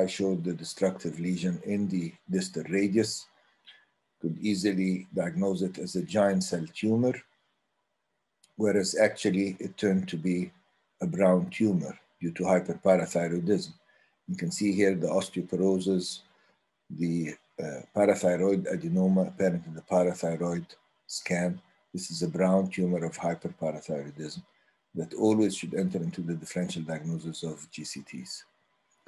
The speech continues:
Parathyroid, hy-, brown tumors of hyperparathyroidism are not treated surgically. They actually, uh, uh, form bone once the,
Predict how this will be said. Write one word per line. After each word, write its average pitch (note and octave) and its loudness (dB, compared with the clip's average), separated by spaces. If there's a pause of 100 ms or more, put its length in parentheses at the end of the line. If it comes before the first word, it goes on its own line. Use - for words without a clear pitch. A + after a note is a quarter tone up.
(840)
Parathyroid, B2 6 (140)
hy-, B2 6
brown A2+ 6
tumors B2+ 4
of G2 6
hyperparathyroidism G#2 6 (120)
are F#2+ 0
not G2 4
treated F#2 -2
surgically. A2 4 (560)
They G2+ 4
actually, F#2 4 (480)
uh, F#2+ -2
uh, E2+ -4
form A2 4
bone G#2+ 6
once A2+ 4
the, G2 0